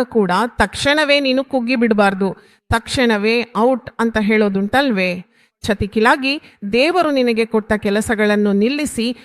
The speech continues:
ಕುಗ್ಗಿ ಒಂದು ಕಡೆ ಕುಳಿತು "ನಾನಿನ್ನೇನು ಮಾಡಲ್ಲ, ನನ್ನ ಕೆಲಸ ಮುಗಿದಿದೆ"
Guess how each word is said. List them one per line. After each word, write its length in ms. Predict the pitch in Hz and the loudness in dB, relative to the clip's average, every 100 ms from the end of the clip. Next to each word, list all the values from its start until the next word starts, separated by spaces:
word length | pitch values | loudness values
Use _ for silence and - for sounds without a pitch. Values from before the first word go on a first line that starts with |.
| _ | _
ಕುಗ್ಗಿ 560 | - 254 202 175 220 311 - - | 0 2 2 -4 -4 -4 -6 0
ಒಂದು 240 | 254 277 | 0 0
ಕಡೆ 260 | 269 220 196 | 0 0 0
ಕುಳಿತು 600 | - 294 269 220 247 - - - | -2 -2 0 0 0 -4 -8 -2
"ನಾನಿನ್ನೇನು 720 | 208 220 220 202 208 277 339 | 0 2 2 2 2 0 2
ಮಾಡಲ್ಲ, 420 | 277 233 214 202 196 - - 226 | 2 4 2 2 0 -4 -6 0
ನನ್ನ 180 | 220 214 | 0 0
ಕೆಲಸ 360 | 220 214 262 285 | 0 -2 0 2
ಮುಗಿದಿದೆ" 600 | 220 226 277 247 220 | 2 2 0 2 2